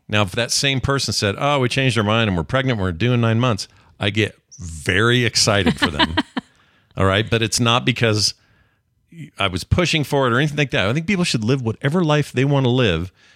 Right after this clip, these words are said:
Speaker 1: If they're not hurting somebody else, it's theirs. It's not mine.
Speaker 2: But it's kind of adorable that that's when they feel that
Speaker 1: <laughs>
Speaker 2: way.
Speaker 1: Yeah. Yeah. 'Cause, I mean, we, you know, we, we will talk all day about how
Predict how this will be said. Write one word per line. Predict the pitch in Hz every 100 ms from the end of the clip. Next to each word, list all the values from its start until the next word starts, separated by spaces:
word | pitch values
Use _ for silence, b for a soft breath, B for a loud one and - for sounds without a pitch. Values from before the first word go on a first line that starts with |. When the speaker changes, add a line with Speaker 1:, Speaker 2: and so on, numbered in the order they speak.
| b b b _
Speaker 1:
If | - 95
they're | 95
not | 90 120 180
hurting | 196 175
somebody | - 175 139 135
else, | 127 104
it's | - 110
theirs. | 147 110 82 95
It's | -
not | 131
mine. | 87 76 82
Speaker 2:
But | 208 202
it's | 196
kind | - 214
of | 220
adorable | 214 196 175 165
that | 160 165
that's | 170 170
when | 170 160
they | 156 156 151 _ _
feel | - - 170
that | 165 180
Speaker 1:
<laughs> | 139 160
Speaker 2:
way. | 185
Speaker 1:
Yeah. | 156 120 254 - - B B B B -
Yeah. | 120 82 - -
'Cause, | 175 165
I | 185
mean, | 190 185
we, | 226 202 170
you | 143
know, | 90 120 135 _ _ _ -
we, | 147 165
we | 147 156 196
will | 170
talk | 139 156 139
all | 135
day | 113 123
about | 104 101 92
how | 104 98 95 90